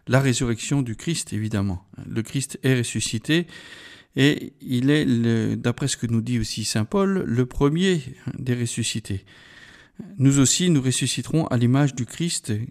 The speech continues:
qui est mort et ressuscité. Donc, euh, si nous voulons regarder ces, ces fins dernières, eh bien, nous devons,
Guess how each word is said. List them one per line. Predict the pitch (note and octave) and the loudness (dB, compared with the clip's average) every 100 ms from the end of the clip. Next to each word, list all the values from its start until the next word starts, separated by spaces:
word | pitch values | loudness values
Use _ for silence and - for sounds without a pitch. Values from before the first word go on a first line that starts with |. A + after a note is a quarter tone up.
| C3+ - | -14 -8
qui | C3 | 0
est | A#2 | 2
mort | C3 E3 D#3 - | 4 2 2 0
et | A#2 | -2
ressuscité. | A2+ - A2 - A2+ - F2+ _ _ _ - - - - _ | -2 -4 -4 -6 -8 -10 -12 _ _ _ -20 -20 -20 -20 _
Donc, | B2+ B2+ C3 | 2 2 2
euh, | A2+ G#2+ A2 - - _ | 0 0 -4 -12 -20 _
si | - C3 | -2 2
nous | C3 | 4
voulons | C#3 C#3 C3+ B2 G#2 | 4 4 4 2 0
regarder | G#2+ C3+ C3+ A#2+ B2+ A#2+ | -2 -2 -2 -2 0 0
ces, | A#2 - G#2+ F#2 G2+ A#2 A2+ - - A#2+ A#2+ C3+ - - | -2 -6 -6 -6 -8 -10 -12 -14 -14 -12 -14 -18 -20 -18
ces | A2 - | -10 -4
fins | G#2+ C#3+ B2+ | 0 2 2
dernières, | A2 A2+ C3+ D#3+ | 2 2 2 0
eh | A#2+ | 0
bien, | B2+ | 2
nous | B2 | 4
devons, | A2+ A2+ C3 C#3+ | 2 0 0 0